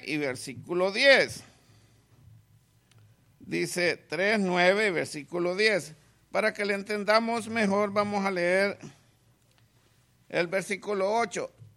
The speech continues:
"A mí, que soy menos que el más pequeño de todos los santos, me fue dada esta gracia de anunciar, de anunciar", dice, "entre los gentiles el evangelio de la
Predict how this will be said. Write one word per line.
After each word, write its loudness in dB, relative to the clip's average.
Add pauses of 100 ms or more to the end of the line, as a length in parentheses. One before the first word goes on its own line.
(800)
"A 4
mí, 2
que 0
soy 4 (720)
menos 2 (160)
que 4
el 0
más 0
pequeño 0
de 2
todos 0
los -2
santos, -4
me -2
fue 0
dada 6 (320)
esta 2
gracia 4
de 4
anunciar, 0 (140)
de -2
anunciar", 0
dice, -4
"entre 2
los 0
gentiles 0
el -2
evangelio -2
de 2
la 0